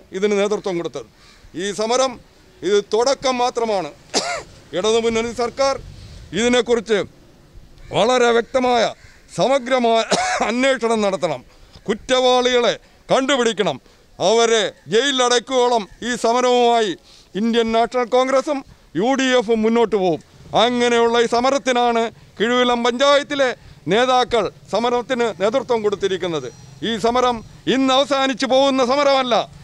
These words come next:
ഈ സമരം കേരളത്തിൽ വനം കൊള്ള, കേരളത്തിൽ റവന്യൂ ഭൂമി പ-, പതിച്ചു കൊടുത്ത ഉൾപ്പെടെയുള്ളത് കേരളത്തിലെ വളരെ ദിവസങ്ങൾ നീണ്ടു നിൽക്കുന്ന സമരമായി ഈ സമരം പോവുകയും കേരളത്തിൽ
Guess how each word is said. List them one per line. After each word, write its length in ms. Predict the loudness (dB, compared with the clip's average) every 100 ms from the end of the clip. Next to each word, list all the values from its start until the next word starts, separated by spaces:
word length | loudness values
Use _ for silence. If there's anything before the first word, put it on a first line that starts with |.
| -10 -4
ഈ 100 | -2
സമരം 400 | 0 0 2 0 0
കേരളത്തിൽ 460 | 0 2 0 -2 -4 -6 -18 -20 -4
വനം 320 | 0 0 0 0
കൊള്ള, 220 | 0 2 2 0 -6 -6
കേരളത്തിൽ 460 | 0 2 2 0 -4 -4 -10 -14 -10 -2
റവന്യൂ 440 | 0 2 2 0
ഭൂമി 260 | 0 -2 0
പ-, 200 | 0 0
പതിച്ചു 240 | -2 -2 0
കൊടുത്ത 260 | 0 2
ഉൾപ്പെടെയുള്ളത് 800 | 2 2 2 2 4 2 0 -2 -6 -12 -12 -2
കേരളത്തിലെ 560 | 0 0 0 2 2 0 -4 -14 -8 0
വളരെ 500 | 4 4 4 4 2 0 0
ദിവസങ്ങൾ 440 | 2 2 2 0 2
നീണ്ടു 280 | 2 2 2
നിൽക്കുന്ന 380 | 0 0 0 0
സമരമായി 540 | 0 2 2 2 0 -4 _ _
ഈ 100 | -2 0
സമരം 380 | 0 2 2 2
പോവുകയും 540 | 2 4 4 2 0 -4 -10 -20 -2
കേരളത്തിൽ 480 | 0 2 0 0